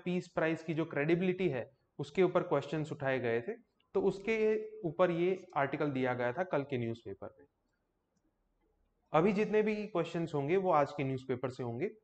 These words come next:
Question number seven, which of the following statement is or are correct? First, constitutionally, the president is the only authority to summon a session of parliament। Second, a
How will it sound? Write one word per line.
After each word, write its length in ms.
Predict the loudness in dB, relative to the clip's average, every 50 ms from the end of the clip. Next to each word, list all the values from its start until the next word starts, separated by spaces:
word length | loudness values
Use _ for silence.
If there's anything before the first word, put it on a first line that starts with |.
| _ _ _ _ _ _ _ _ _ _ _ _ _ 2 2
Question 260 | 4 4 4 4 4
number 160 | 4 4 2 4 4
seven, 320 | 4 6 6 4 4 2
which 200 | 2 0 0 0 0
of 100 | 0 2 2
the 80 | 2 2 4
following 280 | 4 4 4 2 0 -2
statement 460 | 0 0 0 0 0 0 -2 -2 -2 -4 -4
is 140 | -2 -2 -2 -2 0 2
or 100 | 2 2 2 2
are 120 | 0 0 0 0
correct? 300 | -2 -2 -2 -4 -8 -14 -20 _ _ _ _ _ _ _ _ _ 4
First, 260 | 6 6 6 2 -6 -12 -16 -18 -20 -20 -20 _ _ _ 2 4
constitutionally, 840 | 4 4 2 0 0 2 4 2 2 2 2 2 4 4 4 2 -2 -6 -12 _ _ _ _ _ 0
the 120 | 2 2 4 4
president 440 | 4 2 2 4 4 4 4 4 4
is 160 | 0 0 2
the 100 | 2 2 2 2 2
only 240 | 2 4 4 4 4 4 4
authority 400 | 4 4 4 4 4 4 2 0
to 140 | -2 -2 -4 -2 -2
summon 260 | 0 0 2 0 0 0 -2
a 60 | -6
session 420 | -4 0 0 0 0 0 -2 -2 -2
of 160 | -2 -4 0 2 2
parliament। 540 | 2 2 2 -2 -6 -8 -12 -18 -20 _ _ _ _ _ _ _ _ _ _ _ _
Second, 360 | -4 -2 0 0 -2 -2 -4 -8 -14 -20 -20 -20 _ _ _ _ _ _ -6
a 80 | -2